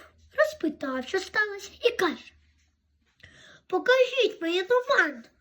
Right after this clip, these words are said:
я її прожену». Дітки зраділи, показали: «У мене той страшенний звір сидить». Підходить єнот ближче і каже: «Що ти, панда, в нашому лісі робиш?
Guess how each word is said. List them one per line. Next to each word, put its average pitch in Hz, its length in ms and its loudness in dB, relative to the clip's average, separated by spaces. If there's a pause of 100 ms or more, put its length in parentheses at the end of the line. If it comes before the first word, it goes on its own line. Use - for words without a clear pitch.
(220)
я 311 200 -4
її 294 180 -4
прожену». 403 960 0 (680)
Дітки 466 360 4
зраділи, 415 920 4 (100)
показали: 302 840 0
«У 330 60 -4
мене 330 400 -2
той 359 160 -6
страшенний 349 760 -4
звір 440 360 6 (140)
сидить». 262 440 -8 (880)
Підходить 302 640 -2
єнот 392 280 -4
ближче 392 500 -2
і 427 80 0
каже: 320 360 -4 (2000)
«Що - 260 -4
ти, - 160 -4
панда, 494 340 2
в 494 120 0
нашому 523 340 0 (240)
лісі 370 240 -6
робиш? 440 560 -4